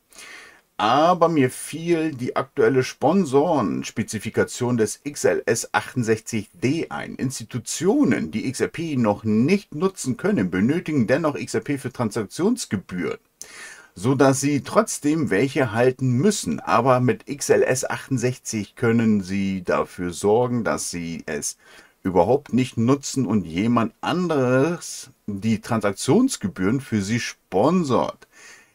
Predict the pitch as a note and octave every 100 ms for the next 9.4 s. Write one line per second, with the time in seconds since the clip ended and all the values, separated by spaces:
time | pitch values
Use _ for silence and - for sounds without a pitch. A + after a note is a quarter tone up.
0 | - A2 G#2+ F#2+ - B2 F#3+ G#3+ F3 C#3
1 | - D#2 C2+ A2+ A#2 A#2 F3+ F3 B2 F2
2 | F2 - - F#2 E2+ C#2+ C#2 C#2+ C3 F3
3 | - - C#3+ B2+ G#2 G#2 F#2+ F2 F2+ F#2+
4 | A2+ F#3+ - E3+ C#3+ C#3+ F#3 E3 C3 B2
5 | A2 A#2+ A#2 A2+ B2 - A#2 - A3 -
6 | - D2 - D#2 - - - D3+ F3+ -
7 | - - F2+ G2+ A#2 A#2 - - - F#2+
8 | E3+ - F#3+ B2+ - - - - _ G2+
9 | - - -